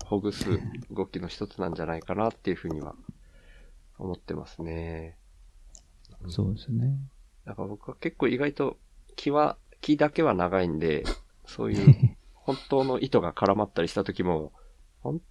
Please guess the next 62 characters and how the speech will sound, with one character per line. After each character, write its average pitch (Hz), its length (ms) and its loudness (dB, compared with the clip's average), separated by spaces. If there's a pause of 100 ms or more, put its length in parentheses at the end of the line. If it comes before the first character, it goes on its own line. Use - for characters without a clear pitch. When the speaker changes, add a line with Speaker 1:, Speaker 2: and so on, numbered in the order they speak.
(160)
Speaker 1:
と 151 100 -2
め 143 100 -2
ち 139 80 -4
ゃ 131 40 -6
く - 40 -14
ち - 80 -4
ゃ 117 60 0
ち - 100 -10
ま 113 100 -4
ち - 120 -8
ま 90 80 -2
ち - 100 -4
ま 95 100 -2
ち 80 120 -8
ま 82 80 -6
ち 80 100 -10
ま、 82 120 -6
ず 85 140 -8
ー 120 280 0
っ - 40 -12
と 117 120 -2
何 104 160 0
時 110 80 -4
間 101 160 2
か 92 100 0
か 95 80 -4
っ - 40 -4
て 85 100 -6
も 80 80 -4
ほ 95 160 -2
ぐ 92 100 0
す - 140 -12
タ 92 100 0
イ 80 80 -2
プ 78 140 -6
で、 78 260 -2 (460)
Speaker 2:
は 131 200 2
い。 113 160 4
Speaker 1:
そ 120 120 -4 (840)
う 147 40 12
や 113 60 6
っ - 20 -6
て - 240 0
こ - 240 -4
れ 120 80 -2
か 127 100 -2
ら 127 80 2
も 92 220 0 (240)
生 - 80 -12
き - 60 -14
て - 120 2
い - 40 -2
こ 113 320 4
う - 40 -2
っ - 180 -18
て 80 300 2
思 87 200 -2
い 85 60 -4
ま 85 140 0
し - 80 -8
た。 - 80 -4 (1080)
<laughs> 113 640 2